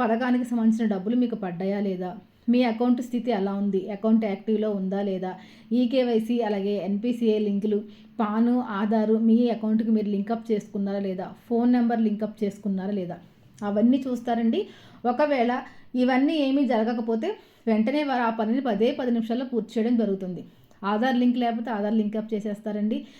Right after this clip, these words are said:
ఎన్పీసీఐ లింక్ అవ్వకపోతే ఎన్పీసీఐ లింక్ కూడా చేస్తారు. ఈకేవైసీ అవ్వకపోయినా ఈకేవైసీ చేస్తారు. ఇవన్నీ చేసుకుని మీ అకౌంట్ని మీరు పర్ఫెక్ట్గా పెట్టుకున్న తర్వాత, అప్పుడు మీరు సచివాలయాల వద్దకు వెళ్ళి,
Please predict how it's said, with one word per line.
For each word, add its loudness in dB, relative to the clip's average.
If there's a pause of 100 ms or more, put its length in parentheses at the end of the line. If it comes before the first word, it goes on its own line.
(200)
ఎన్పీసీఐ 2
లింక్ 6
అవ్వకపోతే -2
ఎన్పీసీఐ 0
లింక్ -4
కూడా -2
చేస్తారు. -2
ఈకేవైసీ -2
అవ్వకపోయినా 0
ఈకేవైసీ -2
చేస్తారు. -6 (540)
ఇవన్నీ 4
చేసుకుని 0
మీ 4
అకౌంట్ని 2
మీరు 4
పర్ఫెక్ట్గా -2
పెట్టుకున్న -2
తర్వాత, -4 (360)
అప్పుడు -6
మీరు 2
సచివాలయాల 0
వద్దకు -4
వెళ్ళి, -2